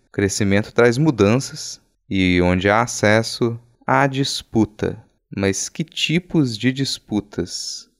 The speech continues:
Os tipos mais variados. Política, econômica, cultural, religiosa, estética e por aí vai. Algumas dessas mudanças incomodam quem já faz, quem já produz podcast há muitos anos.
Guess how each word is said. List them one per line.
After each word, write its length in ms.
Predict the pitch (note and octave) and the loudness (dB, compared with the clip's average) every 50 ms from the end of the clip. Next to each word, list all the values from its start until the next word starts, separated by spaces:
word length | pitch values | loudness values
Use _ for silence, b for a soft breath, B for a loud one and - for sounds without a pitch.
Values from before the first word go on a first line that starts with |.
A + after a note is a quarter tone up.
| _ _ _ | _ _ _
Os 220 | - - F#3 - | -6 -6 -6 -4
tipos 320 | - - A3 G#3 - C#3+ A#2+ | 0 0 0 2 2 0 2
mais 220 | B2 B2+ C3+ C3+ | 4 2 2 4
variados. 840 | D3 E3 E3 C3+ G#2 G#2 A2 A2 F#2+ - G2 - - - - _ _ _ _ _ _ _ | 4 4 6 6 6 6 4 4 2 0 -6 -10 -10 -12 -14 _ _ _ _ _ _ _
Política, 1000 | - A2 G2 F#2 G#2 A#2 C3 C3+ - - - - - - G2+ G2 F#2 F2+ F2+ F#2 G#2+ A2 - - | 0 0 2 4 4 4 4 4 2 -2 -10 -10 -2 2 4 4 4 4 2 0 -4 -12 -8 -8
econômica, 1080 | - - - G2 F#2 F2+ F#2 G#2 A#2 A#2+ A2+ G#2 F#2+ - - - G2 F#2 F2+ F2+ F2 F2+ | -8 0 0 2 4 4 4 4 4 4 4 2 -2 -4 -2 0 2 4 4 2 0 -2
cultural, 800 | - - G#2 G2+ - A2 G2 F#2+ F#2 G2+ A#2 B2 B2 A#2 A2 G2+ | -4 -4 -4 0 2 2 2 4 4 4 4 4 4 4 4 2
religiosa, 960 | F#2+ A#2 G2+ G2 G2+ G2 G2 F#2+ F#2 F2 F#2 G#2+ A#2 A#2+ A#2 A2 G2+ G2+ F#2 | 2 2 2 2 2 0 2 4 4 4 6 6 6 6 4 4 2 2 0
estética 720 | F#2 - - - - D3 D3 D3+ D#3 D#3 - - - - D#3 | 0 0 -4 -4 0 2 4 4 2 2 0 -6 0 2 2
e 120 | D3+ D#3 | 2 2
por 180 | - - D3+ D#3 | 2 2 4 4
aí 160 | D#3 D#3+ C3+ | 6 6 4
vai. 320 | G2+ F#2 E2+ E2 E2 - _ _ | 4 4 2 2 0 -4 _ _
Algumas 520 | - - F#2+ F#2 G2 G2+ G2 G2 G2 G2 F#2+ | -2 0 0 0 2 0 2 2 2 0 2
dessas 420 | G2 F#2+ F#2+ - - G#2+ G#2+ A#2+ | 2 0 0 0 -4 -4 -2 0
mudanças 640 | C#3+ D#3+ D3 G#2+ - G2 G#2+ B2+ - - B2+ A#2+ C3 | 2 0 0 2 2 2 2 2 0 -2 -4 -2 -2
incomodam 880 | C#3+ C#3 - - C#3+ A2+ F#2 F2+ F2 F#2+ A2 C3 C#3+ C3 A2 F#2 F2 G#2+ - | -2 -2 0 2 2 2 2 2 4 6 6 6 4 4 2 0 0 -2 -6
quem 300 | _ - G#2 G2 G2 F#2+ | _ -4 -2 -2 0 -2
já 380 | F#2+ F#2 G2 F#2 F2+ F2+ F2 G#2 | -2 0 2 2 2 2 2 -2
faz, 840 | - - - - - - D#3+ E3+ - G#3+ G#3 - - - - - | -4 -12 -20 -18 -4 -2 0 0 0 -2 -4 -6 -6 -8 -8 -8
quem 240 | - _ - A#2 A2+ | -10 _ -2 -2 0
já 140 | G#2+ C3 C#3 | 2 2 0
produz 640 | - - E3 E3 C#3+ A2 G#2+ C3+ F3 G3 - - - | 0 0 0 0 0 0 0 0 0 0 -2 -6 -2
podcast 600 | - A2+ A2 G#2+ - - A#2 A2+ B2 B2 - C3 | 2 2 2 2 0 0 2 2 2 0 -2 -4
há 40 | A2 | -2
muitos 340 | G#2 G#2+ A#2 - - - | -2 -2 -4 -6 -4 0
anos. 480 | G#2+ A#2 C3 C#3 A#2+ G#2 - - - - | 2 2 2 2 0 -4 -8 -10 -18 -20